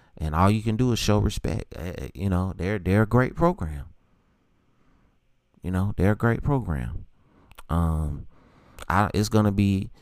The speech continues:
it's gonna take us years to catch 'em, if we can ever catch 'em. But it's gonna take years. You know, Norvell's gonna have to do a lot of good recruiting, man. Three stars ain't gonna get it unless you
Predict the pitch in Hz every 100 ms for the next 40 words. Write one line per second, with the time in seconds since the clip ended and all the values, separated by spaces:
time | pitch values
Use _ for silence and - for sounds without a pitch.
0 | - - 110 110 95 107 104 101 92 113
1 | 107 98 - 110 92 - - - _ -
2 | - - - - - 95 90 104 92 90
3 | 101 87 78 76 71 - 101 76 85 113
4 | 110 113 120 107 107 95 69 - _ _
5 | _ _ _ _ - 90 82 78 80 -
6 | - 90 92 107 107 101 101 98 101 98
7 | 85 92 85 80 85 92 95 95 92 92
8 | 92 95 92 82 - 92 76 67 65 69
9 | 65 - - - - - 90 107 - 98
10 | 92 87 90 82 78 82 82 90 - -
11 | _ _ _ _ - - 76 80 90 -
12 | 107 104